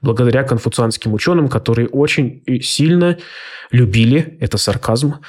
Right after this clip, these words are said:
очень сильно любили Цинь Шихуанди. Итак, на принца-заложника обратил внимание богатый торговец по имени Люй Бувей.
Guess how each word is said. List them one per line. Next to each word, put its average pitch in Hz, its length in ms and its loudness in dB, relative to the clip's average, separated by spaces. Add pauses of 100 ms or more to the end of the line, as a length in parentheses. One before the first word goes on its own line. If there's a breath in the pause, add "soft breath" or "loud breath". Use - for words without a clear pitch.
(160 loud breath)
очень 127 240 0
сильно 127 280 2
любили 135 640 4
Цинь 120 240 -2
Шихуанди. 104 640 -2 (960 loud breath)
Итак, - 480 -4 (380)
на 147 100 4
принца-заложника 190 960 2
обратил 131 360 2
внимание 160 760 2 (400)
богатый 127 440 0
торговец 151 500 0
по 120 160 0
имени 127 480 4
Люй 131 280 4
Бувей. 117 520 2